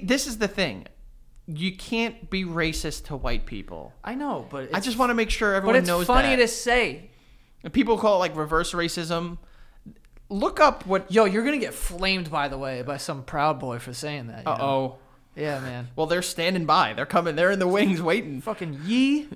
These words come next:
Speaker 2: and also ha.
Speaker 1: Oh, God. They're getting ready to yee all over our ha's, all right? Let me
Speaker 2: Dude,
Speaker 1: tell ya.
Speaker 2: honestly,
Speaker 1: Our ha-has, our hoo-has.
Speaker 2: It's been a while since I yee-ha'd, and I miss it.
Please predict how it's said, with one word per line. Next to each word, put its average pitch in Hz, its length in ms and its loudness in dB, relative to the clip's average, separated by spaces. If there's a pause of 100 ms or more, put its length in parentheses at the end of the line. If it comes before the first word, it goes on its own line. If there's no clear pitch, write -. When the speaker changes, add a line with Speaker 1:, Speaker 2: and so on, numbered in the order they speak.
(240)
Speaker 2:
and 208 200 2
also 202 380 2
ha. 117 320 -4
Speaker 1:
Oh, 165 200 6
God. 139 400 2
They're 147 140 0
getting 156 300 -2
ready 147 260 0
to 143 80 -2 (120)
yee 160 140 -2
all 151 260 4
over 147 300 0
our 110 140 0
ha's, 104 420 -4
all 110 100 -2
right? 117 280 -4
Let 139 80 -8
me 185 80 -2
Speaker 2:
Dude, 175 80 -4
Speaker 1:
tell 143 140 0
ya. 110 200 -6 (160)
Speaker 2:
honestly, 170 420 2
Speaker 1:
Our 170 140 8
ha-has, 170 300 2
our 110 80 -4
hoo-has. 151 720 -4 (420)
Speaker 2:
It's 175 160 -10
been 196 160 0
a 185 80 2
while 165 360 2
since 156 260 -4
I 156 80 4
yee-ha'd, 143 580 -2 (520)
and 175 100 -2
I 147 80 -2
miss 147 260 -2
it. - 160 2